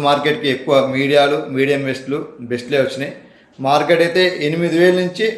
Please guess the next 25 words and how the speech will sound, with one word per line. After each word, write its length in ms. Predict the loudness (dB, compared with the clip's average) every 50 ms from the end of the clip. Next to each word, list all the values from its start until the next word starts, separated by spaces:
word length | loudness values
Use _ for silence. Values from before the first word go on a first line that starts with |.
| -6 -2 -2
పదకొండు 360 | 0 0 0 -2 -2 -2 -2
వేల 100 | 0 2 2
ఐదు 80 | 2 2
వందలు 200 | 0 -2 -2 -2 -4
నడిచింది. 380 | -4 -4 -6 -10 -10 -8 -8 -8 -8 -10 -14 -20 -20 _ _ _ -10 -6
మీడియాలు, 440 | -4 -2 0 2 4 4 4 4 2 -2 -2 -4
మీడియం 260 | -4 -2 -2 -4 -2 -4
బెస్ట్లు, 260 | -6 -6 -6 -6 -8 -6 -2 -2
బెస్ట్లు 320 | -4 -4 -4 -8 -8 -8 -8 -8 -10
ఈ 40 | -10 -8 -6
మూడు 160 | -6 -4 -2 -2 -2
రకాలే. 320 | 0 0 -2 -2 -4 -4 -8 -12 -16 -20 -20 _ _ -6 -4
ఎనిమిది 240 | -4 -4 -4 -2 0 0
వేల 120 | 2 2 0
నుంచి 180 | -2 -2 -4 -4 -2
పదకొండు 320 | 0 0 0 -2 -4 -4 -4
వేల 120 | -2 0 0
ఐదు 60 | 0 0
వందలు 180 | -2 -2 -4 -4 -4
నడిచింది. 360 | -6 -6 -10 -10 -8 -10 -10 -10 -12 -18 -20 -20 -20 -20 -20 -20 -20 -14 -8 -6 -4
ఎనిమిది 240 | -2 0 4 4 4
వేల 100 | 4 4 0 -4
నుంచి 180 | -6 -6 -6 -4
తొమ్మిది 240 | -4 -2 0 0 2 2
వేలు 120 | 2 2